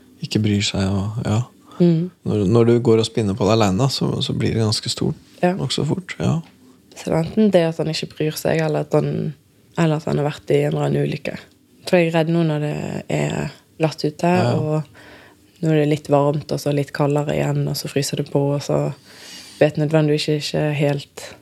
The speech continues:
Speaker 2: hvilken, hvor det ligger hen.
Speaker 1: Det er jo,
Speaker 2: Eh.
Speaker 1: det er jo høysesong.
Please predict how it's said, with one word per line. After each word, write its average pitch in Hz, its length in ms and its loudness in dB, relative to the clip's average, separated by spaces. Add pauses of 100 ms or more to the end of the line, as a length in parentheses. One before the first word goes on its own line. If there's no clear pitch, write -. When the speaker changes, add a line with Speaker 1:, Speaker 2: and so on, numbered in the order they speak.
(880)
Speaker 2:
hvilken, 151 580 2 (300)
hvor 160 220 4
det 151 80 2
ligger 156 340 2
hen. 175 180 2 (240)
Speaker 1:
Det 175 120 0
er 117 180 4
jo, 147 240 4
Speaker 2:
Eh. 120 40 4
Speaker 1:
det 113 100 4
er 104 100 2
jo 151 80 2
høysesong. 139 560 0